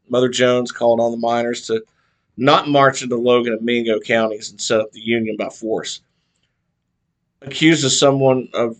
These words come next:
losing her nerve, she feared a bloodbath in the battle between,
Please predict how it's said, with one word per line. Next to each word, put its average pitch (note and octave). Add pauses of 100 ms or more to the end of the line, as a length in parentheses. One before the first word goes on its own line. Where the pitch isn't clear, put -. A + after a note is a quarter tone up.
losing B2+
her A#2
nerve, B2+
she B2
feared A#2+
a G#2
bloodbath A#2+
in G#2+
the A2+
battle A#2
between, A2